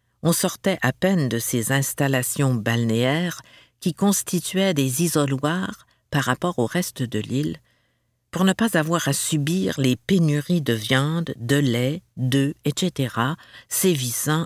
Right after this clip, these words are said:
au jour le jour, jusqu'à l'approvisionnement en denrées alimentaires. À l'extérieur de ces enclaves, les temps ont été difficiles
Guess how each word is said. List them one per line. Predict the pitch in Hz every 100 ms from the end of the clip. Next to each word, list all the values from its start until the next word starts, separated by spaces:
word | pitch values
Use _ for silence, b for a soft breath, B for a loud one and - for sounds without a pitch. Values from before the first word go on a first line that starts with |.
| -
au | 165 175
jour | 143 123
le | 113
jour, | 104 117 139 151 156 - _ _ _ _ _ _
jusqu'à | 139 190 175 - 147
l'approvisionnement | 131 156 - 170 151 160 139 127 127 151 170
en | 127 120
denrées | 107 131 135 170 170
alimentaires. | 127 120 110 104 92 - 101 107 - 123 - _ _ _ _ _ _ _ _ _ _ _ _ _ _ _ _ _ -
À | 151
l'extérieur | 185 - 185 170 190 214
de | 135
ces | - 120
enclaves, | 107 104 - 160 214 156 147 _ _ _ _ _ _ _ _
les | 147 180
temps | - 190 190 -
ont | 139
été | 139 135 143
difficiles | 123 139 156 139 123 - 131 139 139 143